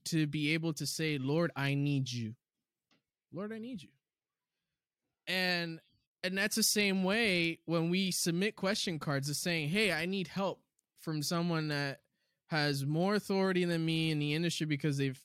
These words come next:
they are more mature," right? But when, eh, with our Christian life, we submit to the authority that is of God, and Jesus being God carnal,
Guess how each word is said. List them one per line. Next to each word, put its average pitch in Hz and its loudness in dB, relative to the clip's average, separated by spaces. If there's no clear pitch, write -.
they 139 2
are 127 2
more 143 2
mature," 135 0
right? 127 0
But 170 2
when, 180 2
eh, 160 2
with 160 -2
our 139 -4
Christian 175 0
life, 131 -6
we 170 4
submit 160 0
to 165 2
the 143 4
authority 147 2
that 135 2
is 131 0
of 120 -4
God, 139 -2
and 131 -2
Jesus 143 0
being 131 -2
God 123 -6
carnal, 202 -8